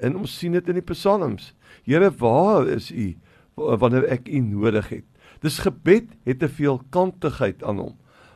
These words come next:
wat ons baie meer moet gebruik. En, eh, ek dink 'n goeie struktuur vir gebed, persoonlik verkies ek om nie so baie m-, met die naam God te werk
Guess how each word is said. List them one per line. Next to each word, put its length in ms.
wat 180
ons 200
baie 320
meer 300
moet 180
gebruik. 500
En, 160
eh, 160
ek 280
dink 180
'n 60
goeie 300
struktuur 580
vir 140
gebed, 460
persoonlik 540
verkies 640
ek 320
om 200
nie 160
so 260
baie 520
m-, 140
met 340
die 100
naam 340
God 640
te 120
werk 320